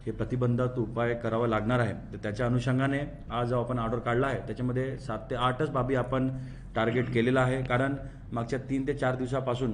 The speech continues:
आपल्या जिल्ह्याचे जे आकडे आहे, ते तीन डिजिटमध्ये येत आहे, दोनशे, सव्वा दोनशे या रेंजमध्ये आपण पोहोचलेलो आहे. त्यामुळे आता alarming situation आपल्या जिल्ह्यांमध्ये आलेली आहे. त्या अनुषंगाने सगळ्यात प्रथम आपण लग्न पन्नास लोकांमध्ये आपण अलाउड केले होते, ते आम्ही पूर्णपणे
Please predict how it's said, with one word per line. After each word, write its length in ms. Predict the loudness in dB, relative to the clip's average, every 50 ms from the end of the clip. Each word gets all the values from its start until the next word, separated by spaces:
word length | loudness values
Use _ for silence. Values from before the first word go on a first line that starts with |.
| -2 -6
आपल्या 240 | -8 -6 -2 -2 0
जिल्ह्याचे 440 | 0 2 2 2 2 2 2 0 0
जे 180 | 0 0 0
आकडे 360 | 0 -2 -4 -4 0 0 2 2
आहे, 180 | 2 2 0
ते 120 | 0 -2 -4
तीन 380 | -4 -4 -4 -2 0 0 2
डिजिटमध्ये 480 | 0 0 0 0 0 2 2 2 4 2
येत 160 | 2 2 2
आहे, 180 | 0 0 0 -2 -4 -4 -6 -6 -4 -2
दोनशे, 440 | 0 0 0 0 0 2 2 2 2 0 -2 -6 -6 -2
सव्वा 180 | 0 2 2 4
दोनशे 320 | 2 2 0 0 -4 -4 -6 -8 -10 -12 -8 -4
या 160 | 0 2 2 4
रेंजमध्ये 340 | 4 4 4 4 4 4
आपण 220 | 2 2 0 -2 -2
पोहोचलेलो 420 | -2 0 -2 0 0 0 0 0
आहे. 280 | 0 0 -2 -4 -4 -2
त्यामुळे 300 | 0 0 0 2 0 0
आता 160 | 0 0 0 2
alarming 380 | 4 4 6 6 6 6 4
situation 460 | 4 0 -4 -2 -2 -2 0 0 -2 -2
आपल्या 280 | -2 -2 -2 0 0
जिल्ह्यांमध्ये 580 | 0 0 0 0 2 2 2 2 2 0 0 -2 -4 -8 -12 -12 -14 -10 -6
आलेली 340 | -4 -2 0 2 2 0 0 2
आहे. 180 | 2 0 0 0 -2 -6 -10 -12 -10 -2 0
त्या 100 | 2 2
अनुषंगाने 520 | 2 2 2 2 0 0 2 2 2 0
सगळ्यात 340 | 0 0 0 0 0 0 0
प्रथम 240 | -2 -2 0 -2 -2
आपण 280 | -2 -2 -2 -2 -2 -4 -8 -10 -10 -6 -2
लग्न 300 | 0 2 4 4 4 2 2 -2 -6 -10 -14 -16 -18 _ _ _ _ _ _ _ _ _ _ _ _ _ _ _ _ _ _ _ _ _ _ -6
पन्नास 400 | -4 -4 -6 -6 _ _ -6 -4
लोकांमध्ये 440 | -2 0 0 0 0 2 2 2 0
आपण 160 | 0 0 0
अलाउड 240 | 2 2 2 2 0
केले 200 | 0 2 2 2
होते, 180 | 2 2 0
ते 120 | 0 0 0
आम्ही 160 | 0 0 -2
पूर्णपणे 500 | -2 -2 0 0 0 2 4 4 2